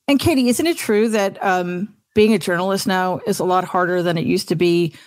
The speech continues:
One, because as you pointed out, for four years, they were, uh, threatened, they were demeaned, they were endangered.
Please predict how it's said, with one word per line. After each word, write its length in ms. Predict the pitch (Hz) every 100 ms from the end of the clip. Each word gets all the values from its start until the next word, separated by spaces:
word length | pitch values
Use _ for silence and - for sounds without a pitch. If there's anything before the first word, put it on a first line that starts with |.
| - - _ _ -
One, 240 | 233 240
because 300 | 214 220 208 190
as 200 | 185 202
you 80 |
pointed 380 | 156 175 170 170
out, 420 | 185 180 165 -
for 160 | - 185
four 320 | 151 - 185
years, 640 | 175 160 175 170 170 165 - -
they 240 | 160 175
were, 540 | 175 165 170 160 160 214 _ _ _ _ _ _ -
uh, 320 | 165 151 151 - _ _ _ _ -
threatened, 640 | - 170 214 220 247 - _ _ _ _ _
they 100 | 180
were 140 | 165 165
demeaned, 600 | 170 165 170 180 208 - _ -
they 120 | 180
were 240 | 165 160
endangered. 1040 | - 170 160 151 165 170 185 233 233 247